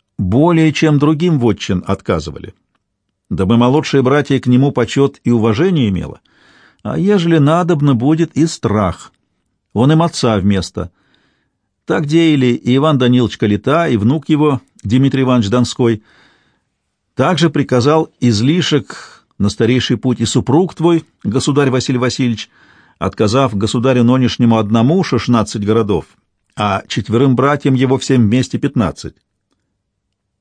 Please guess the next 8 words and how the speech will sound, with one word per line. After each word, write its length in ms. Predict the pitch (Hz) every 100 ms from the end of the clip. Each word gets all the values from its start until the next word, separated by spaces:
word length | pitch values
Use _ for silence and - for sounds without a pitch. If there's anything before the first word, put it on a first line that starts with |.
| _ _ _ _
Братья 540 | 87 76 98 113 - 131
Ивана 240 | 127 127
Васильевича 460 | 120 - 123 - 104
заволновались, 920 | 104 101 98 95 110 165 160 - - _ _ _ _ _ _ _ _ _ _ -
особенно 400 | - - 104 110
Андрей 220 | 110 107
Большой, 440 | 101 117 - 98
сверкнувший 760 | - 85 101 - 139 - 101